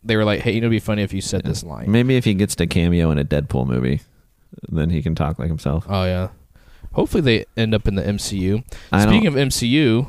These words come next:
Speaker 2: Yes.
Speaker 1: sorry, say, what were you gonna say?
Speaker 2: I have no idea.
Speaker 1: Okay. Um, speaking of M C U, the new What If trailer, I asked you right before we hit record if you had seen it.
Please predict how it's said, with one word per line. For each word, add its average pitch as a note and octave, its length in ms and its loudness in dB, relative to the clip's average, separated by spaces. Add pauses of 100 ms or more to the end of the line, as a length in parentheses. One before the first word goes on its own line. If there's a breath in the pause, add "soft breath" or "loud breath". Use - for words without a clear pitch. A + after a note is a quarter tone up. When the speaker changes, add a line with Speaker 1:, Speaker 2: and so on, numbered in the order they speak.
Speaker 2:
Yes. F2+ 300 4
Speaker 1:
sorry, F2+ 220 4
say, - 180 -6 (440)
what A2 100 -2
were F#2+ 60 0
you G2+ 100 0
gonna F2+ 80 -4
say? F2 200 -6 (220)
Speaker 2:
I F2+ 160 4
have E2 160 2
no D2+ 100 2
idea. D#2+ 300 0 (680)
Speaker 1:
Okay. F#3+ 240 0 (440 loud breath)
Um, A2+ 500 2 (280)
speaking D3+ 340 -2
of B2 100 0
M B2 120 0
C A#2 180 -6
U, A2+ 600 4
the A2 100 -4
new A#2 300 4
What A2 380 0
If A2+ 400 0
trailer, C#3 540 2
I - 100 2
asked A2+ 240 0
you G#2 60 2
right G#2 120 2
before G2+ 200 -2
we G2 120 2
hit G#2+ 120 -2
record G2 300 -2
if F#2 80 -8
you G2 80 -4
had F2+ 120 -8
seen G2 260 -6
it. F#2 160 -6